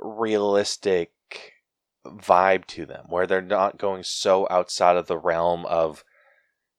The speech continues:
it doesn't, it, like, it feels like they're trying to stay true to their, their original character design, just amping it up a little bit, because, like, you could still see the individual furs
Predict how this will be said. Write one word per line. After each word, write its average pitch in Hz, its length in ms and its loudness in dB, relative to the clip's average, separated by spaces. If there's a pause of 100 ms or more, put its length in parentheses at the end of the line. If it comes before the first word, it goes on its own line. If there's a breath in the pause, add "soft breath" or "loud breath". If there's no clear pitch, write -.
(360)
it 135 100 0
doesn't, 160 320 2
it, 151 100 4
like, 139 200 2
it - 160 -10
feels 165 260 2
like 143 140 -2
they're 123 100 -4
trying 120 240 -6
to 113 80 -8
stay 104 300 -4
true 107 720 -2
to 107 240 -6
their, 90 380 0 (1200)
their 95 360 -2 (140)
original 98 480 -2
character 95 460 -2
design, 120 540 -8 (280 loud breath)
just 110 540 -2 (640)
amping 113 360 -4
it 90 100 0
up 90 180 0
a 87 60 -10
little 76 280 -10
bit, - 200 -20
because, 101 320 -8
like, 98 180 -4
you 110 80 -8
could - 140 -14
still 143 260 2
see 123 340 -4
the 92 120 -6
individual 95 720 -4
furs 85 680 -4